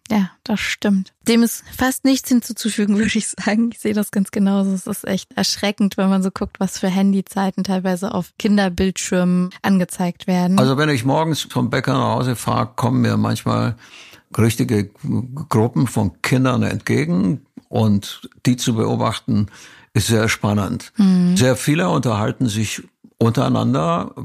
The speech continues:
Speaker 2: während sie laufen. Aber ich begegne regelmäßig Kindern, die n-, nicht mehr was anderes machen, als auf ihr Handy gucken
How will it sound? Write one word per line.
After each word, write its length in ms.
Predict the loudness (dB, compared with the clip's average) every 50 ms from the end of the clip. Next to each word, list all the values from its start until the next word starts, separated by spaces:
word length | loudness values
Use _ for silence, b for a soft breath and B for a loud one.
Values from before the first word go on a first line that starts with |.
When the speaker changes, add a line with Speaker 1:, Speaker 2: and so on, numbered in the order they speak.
| -16 -12
Speaker 2:
während 320 | -6 -2 0 0 0 0
sie 100 | 0 -2
laufen. 580 | -2 0 0 -2 -2 -2 -2 0 0 0 0 -4 B B B B B B B B B B B B B B B B B B
Aber 240 | 0 2 2 2 2
ich 200 | 0 -2 -2 -4 _ _ -20 -20 -20 _ _ _ _ _ _ _
begegne 760 | -2 0 2 2 2 2 2 2 0 0 0 -2 -4 -6 -12 -12 -6 -2
regelmäßig 800 | 0 2 2 2 2 0 0 0 0 -2 -2 -4 -6 -6 -6 -4
Kindern, 520 | -2 0 2 2 2 0 0 -2 -2 -2
die 300 | -2 -2 -2 -2 -2 -4 -6 -8 _ -8
n-, 240 | -8 -6 -6 -8 -10 _ _ _ _ _
nicht 600 | -6 -2 0 2 4 4 4 2 0 -2 -4 -2
mehr 500 | 0 0 2 2 0 0 0 -2 -2 -2
was 300 | -4 -4 -4 -4 -6 -4
anderes 360 | -2 0 0 0 0 -2 -2
machen, 340 | -2 -2 -2 0 0 -2 -2
als 520 | -2 -2 -2 -2 -2 -2 -2 -4 -6 -10 B B B B B
auf 200 | B -2 0 0
ihr 120 | 0 0
Handy 280 | 2 2 2 0 0 0
gucken 500 | -2 -2 -2 -2 0 -2 0 0 -2